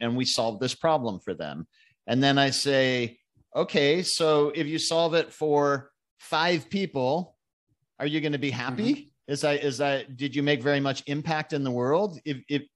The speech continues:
Speaker 1: either you've
Speaker 2: Mm-hmm.
Speaker 1: created something important or you haven't, if you created something important, then you need to create impact. You need to reach lots of people
Speaker 2: Yes.
Speaker 1: and solve that problem for lots of people.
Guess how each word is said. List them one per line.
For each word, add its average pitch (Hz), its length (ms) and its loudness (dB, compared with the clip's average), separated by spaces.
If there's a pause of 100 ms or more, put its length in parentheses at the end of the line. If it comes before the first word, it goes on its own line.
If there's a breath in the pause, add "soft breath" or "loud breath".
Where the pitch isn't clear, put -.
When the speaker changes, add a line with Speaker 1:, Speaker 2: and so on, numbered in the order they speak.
Speaker 1:
either 202 240 8
you've 165 180 8
Speaker 2:
Mm-hmm. 131 80 -4
Speaker 1:
created 233 260 6
something 175 340 2
important 131 720 2
or 127 120 0
you 113 140 -2
haven't, 110 540 -4 (500 soft breath)
if 147 120 -4
you 170 120 0
created 220 400 6
something 170 340 2
important, 135 680 4 (260 soft breath)
then 160 580 4 (1040 soft breath)
you 165 160 4
need 185 260 6
to 165 80 2
create 151 360 2
impact. 151 520 2
You 135 80 2
need 156 280 2
to 156 80 0
reach 139 280 -2
lots 131 300 0
of 131 100 -2
people 165 240 -2
Speaker 2:
Yes. 123 200 2
Speaker 1:
and 113 100 -2
solve 135 280 0
that 139 160 0
problem 147 340 -2
for 127 160 -6
lots 120 280 -4
of 127 100 -8
people. 120 640 0